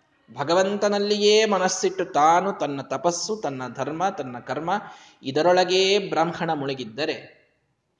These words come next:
ಇದು ನಿಜವಾದ ಧರ್ಮ, ಇದು ನಿಜವಾದ ಬ್ರಾಹ್ಮಣ್ಯ ಅಂತ ಆಗ್ತದೆ. "ಏನ್ರಿ, ಐಡಿಯಲಿ ಇಂಪ್ರ್ಯಾಕ್ಟಿಕಲ್ ಆದಂಥ ಮಾತುಗಳನ್ನ ಆಡ್ತಾ ಇದ್ದೀರಿ" ಅಂತ ಅನಿಸ್ತದೆ. ನೋಡ್ರಿ, ಮಹಾಸ್ವಾಮಿಗಳವರನ್ನ ನೋಡ್ರಿ,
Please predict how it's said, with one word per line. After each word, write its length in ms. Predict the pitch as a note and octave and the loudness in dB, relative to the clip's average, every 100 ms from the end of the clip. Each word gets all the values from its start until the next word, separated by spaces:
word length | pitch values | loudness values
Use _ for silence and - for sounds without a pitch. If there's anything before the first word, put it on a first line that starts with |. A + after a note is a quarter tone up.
| _ _ _ _ _ - | _ _ _ _ _ -20
ಇದು 440 | B2 C3 G#2+ - | -8 -6 -6 -10
ನಿಜವಾದ 380 | A#2 A#2 A#2 A2 G#2+ A#2+ | -10 -6 -6 -6 -8 -10
ಧರ್ಮ, 260 | B2 A#2 G#2+ | -10 -10 -10
ಇದು 80 | A2+ | -12
ನಿಜವಾದ 360 | A2+ A2+ G#2 | -10 -10 -10
ಬ್ರಾಹ್ಮಣ್ಯ 520 | A2 A#2+ C#3 C3+ A#2 A2 | -10 -8 -8 -8 -10 -12
ಅಂತ 260 | G#2+ A#2 | -16 -18
ಆಗ್ತದೆ. 320 | A#2 - G#2 | -20 -20 -14
"ಏನ್ರಿ, 720 | - D#3+ E3 D3 C3+ - - _ | -4 -2 -2 -4 -6 -14 -20 _
ಐಡಿಯಲಿ 460 | B2 C#3 D3+ C#3 B2+ | -6 -2 0 -2 -4
ಇಂಪ್ರ್ಯಾಕ್ಟಿಕಲ್ 840 | B2 B2+ C#3+ D#3+ D3+ - D3 C3+ | -8 -8 -4 -2 -2 -6 -6 -4
ಆದಂಥ 320 | B2 A#2+ A#2 | -4 -6 -8
ಮಾತುಗಳನ್ನ 500 | B2+ A#2 C3 A#2+ A#2 A#2 | -6 -6 -8 -10 -10 -12
ಆಡ್ತಾ 180 | A2+ A#2 | -14 -14
ಇದ್ದೀರಿ" 300 | A2 A2+ B2 | -14 -12 -10
ಅಂತ 140 | C#3+ | -4
ಅನಿಸ್ತದೆ. 400 | G#3 A#3+ - E3 - - _ _ _ _ _ _ _ _ _ _ _ _ _ _ _ _ | -2 -2 -2 -4 -8 -20 _ _ _ _ _ _ _ _ _ _ _ _ _ _ _ _
ನೋಡ್ರಿ, 260 | E3 F3 A#2 | -10 -8 -8
ಮಹಾಸ್ವಾಮಿಗಳವರನ್ನ 800 | B2+ C3 - A#2+ A#2 A2+ A2+ A2+ | -10 -10 -10 -10 -10 -10 -12 -12
ನೋಡ್ರಿ, 520 | A2 G#2+ A#2 B2+ _ | -14 -16 -18 -20 _